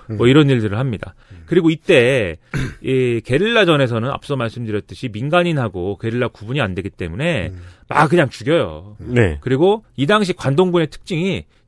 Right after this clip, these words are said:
Speaker 2: 죽이는 걸로 끝나지 않고 잔혹하게 뭔가 이제
Speaker 1: 음.
Speaker 2: 그 잔혹한 행위들을 합니다. 시신훼손을 한다든지.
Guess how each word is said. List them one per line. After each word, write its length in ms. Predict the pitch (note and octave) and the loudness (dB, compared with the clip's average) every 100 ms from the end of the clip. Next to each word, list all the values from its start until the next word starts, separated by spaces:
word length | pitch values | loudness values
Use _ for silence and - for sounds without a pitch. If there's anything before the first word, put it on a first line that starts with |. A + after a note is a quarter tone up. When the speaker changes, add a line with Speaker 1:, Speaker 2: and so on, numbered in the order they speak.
| _ | _
Speaker 2:
죽이는 380 | - D3+ A3 G#3+ | -8 -4 -2 2
걸로 200 | G3 F#3 | 2 2
끝나지 380 | A3+ G#3+ G#3 E3 | 0 -2 -2 -2
않고 200 | B2+ E3 | -4 -8
잔혹하게 680 | - - G#3+ A3 B3+ B3 | -10 -4 -2 0 2 2
뭔가 380 | E3+ C#3 E3 D#3 | 2 0 0 0
이제 680 | B2 G#2+ G2 G2 A#2 G#2+ F2+ | -2 0 2 2 0 0 -2
Speaker 1:
음. 100 | B2 | -2
Speaker 2:
그 440 | A2 G#2+ A2 - B2 | -2 0 0 -2 -6
잔혹한 380 | - G3 G3+ | -4 0 2
행위들을 340 | E3+ A3 F#3 A#2 | 2 2 0 0
합니다. 300 | D3+ F3 G#2+ | -2 0 -2
시신훼손을 500 | C3 D3+ D#3+ C#3+ A2+ | 0 0 2 2 2
한다든지. 580 | A2+ A#2 F2 D2+ E2 | 0 -2 -4 -8 -8